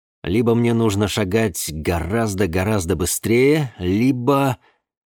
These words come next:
Я снова взглянул на вращавшиеся протекторы мотоциклетных колес.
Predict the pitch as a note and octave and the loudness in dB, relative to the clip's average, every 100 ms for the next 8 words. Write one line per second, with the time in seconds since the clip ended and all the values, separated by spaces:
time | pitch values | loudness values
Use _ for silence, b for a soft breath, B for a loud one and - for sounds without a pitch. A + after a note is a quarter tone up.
0 | _ _ _ - C2+ - A#2 D3 D3 B2+ | _ _ _ -10 -10 -6 -2 0 0 0
1 | C3 C#3+ D#3 D3 B2+ B2 - C#3 - C3 | 0 2 2 2 2 -2 -2 -4 -2 -2
2 | A#2 - - A2+ - B2+ - A#2+ A#2+ A#2 | -2 -4 -2 -4 -2 -4 -2 -2 0 0
3 | G#2 - A#2 A2 A#2 - A2 A2 - - | -4 -4 -2 0 0 -2 -2 -2 -4 -6
4 | A2+ A2+ A#2 F#2+ D2+ - - | -4 0 0 0 -2 -6 -8